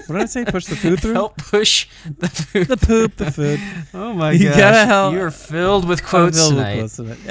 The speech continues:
Speaker 1: Uh, if you're somebody
Speaker 2: Yeah.
Speaker 1: who, you know, like, "I'm gonna get anxious on the trail, I feel nervous out here pooping and
Speaker 2: Right.
Speaker 1: dropping my pants," whatever, eat some food that's gonna help push it all through, 'cause it's just gonna make it a lot easier. You're not gonna be, like, straining and worrying and all this other stuff. So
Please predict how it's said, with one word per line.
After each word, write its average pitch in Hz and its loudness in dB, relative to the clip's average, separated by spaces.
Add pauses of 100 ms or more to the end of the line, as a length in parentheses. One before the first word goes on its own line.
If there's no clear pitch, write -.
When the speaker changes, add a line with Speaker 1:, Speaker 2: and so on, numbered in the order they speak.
(140)
Speaker 1:
Uh, 165 0
if 165 -2
you're 190 2
somebody 226 0
Speaker 2:
Yeah. 196 0
Speaker 1:
who, 180 -4
you 175 -2
know, 151 0
like, 143 -2
"I'm 135 -6
gonna 135 -4
get 120 -4
anxious 127 -8
on 117 -10
the 104 -10
trail, 160 -4 (380)
I 117 -4
feel 110 -4
nervous 165 -2
out 170 -2
here 156 -4
pooping 160 -2
and 160 -2
Speaker 2:
Right. 123 -4
Speaker 1:
dropping 120 -6
my 107 -8
pants," 156 -6
whatever, 139 -6 (400)
eat 175 -2
some 196 -4
food 160 -2
that's 131 -4
gonna 143 -8
help 131 -8
push 127 -6
it 127 -10
all 113 -6
through, 113 -10
'cause 113 -10
it's 110 -12
just 165 -10
gonna 202 -8
make 170 -4
it 143 -4
a 135 -4
lot 123 -6
easier. 113 -8
You're 110 -10
not 127 -8
gonna 131 -8
be, 127 -6
like, 110 -10
straining 110 -10
and 107 -12
worrying 101 -12
and 101 -16
all 92 -16
this 92 -16
other 104 -18
stuff. - -20
So - -18